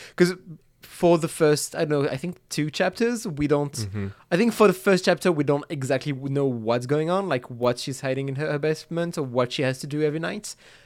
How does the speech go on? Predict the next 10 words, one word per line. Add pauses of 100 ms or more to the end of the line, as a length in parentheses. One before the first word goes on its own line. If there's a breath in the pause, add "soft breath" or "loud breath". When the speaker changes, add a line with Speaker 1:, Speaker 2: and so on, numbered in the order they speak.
(160 soft breath)
Speaker 1:
Um,
and
then
we
slowly
learn
that
there
is
a,